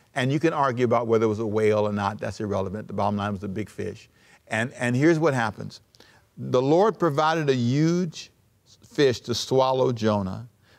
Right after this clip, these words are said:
Jonah was in the belly of the fish three days and three nights."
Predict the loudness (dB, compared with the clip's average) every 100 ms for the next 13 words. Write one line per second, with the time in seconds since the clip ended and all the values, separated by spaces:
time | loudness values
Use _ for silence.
0 | -8 0 2 2 2 2 2 2 2 2
1 | 4 2 0 0 0 0 -2 0 2 2
2 | 0 -4 -8 -8 -8 -12 -20